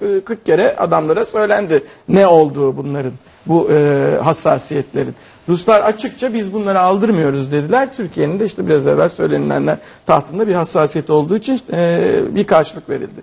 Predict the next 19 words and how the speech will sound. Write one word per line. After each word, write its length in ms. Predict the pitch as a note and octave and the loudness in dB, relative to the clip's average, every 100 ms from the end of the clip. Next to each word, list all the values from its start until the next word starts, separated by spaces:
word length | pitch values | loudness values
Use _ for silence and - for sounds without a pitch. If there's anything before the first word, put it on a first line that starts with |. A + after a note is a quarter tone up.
| _ - - | _ -20 -2
Manzara 440 | - B3 C4 C4+ B3+ | 0 0 0 0 2
neyi 220 | B3+ B3+ | 2 2
an-, 200 | F#3+ F3 - | 0 -2 -2
andırıyor? 420 | D3+ D3+ F#3 B3 | -2 0 0 2
Manzara 500 | G#3 C4 A#3 A3+ G#3+ | 2 2 2 2 2
Birinci 360 | A3 A#3 G3+ | 0 0 -2
Dünya 320 | F#3 A3 A#3 A3 | -2 0 0 0
Savaşı'ndan 720 | G#3 E3+ D#3 D#3+ D#3 D#3 D3 | -2 -2 -2 -4 0 0 2
önceki 600 | G#3 A#3 E3 E3 - A#3 - - - - _ - | 2 4 2 -2 0 -4 -6 -20 -20 -20 _ 2
Avrupa 520 | G3 B3+ B3 G#3 D#3+ | 4 2 0 -2 2
büyük 340 | A#3+ C#4+ - | 4 4 2
güç 240 | G#3+ - - | -4 -4 0
politikalarını 760 | F#3 E3+ - F3 D#3 D3+ D3 | 0 0 -2 0 4 2 2
andırıyor. 360 | C#3 C3+ C#3+ D3+ | -4 -4 -4 -2
Sanki 400 | A#3 A#3 G#3+ G3 | 0 0 0 -8
Suriye, 600 | - C4 C4 G3+ F3 G#3 | -2 2 4 4 4 4
o 160 | G#3+ | 4
günün 340 | G3+ F#3 E3+ D#3 | 2 -4 -6 -6
dünyası, 720 | G#3 G3 F3+ D#3 - B3+ | -6 0 2 0 0 -4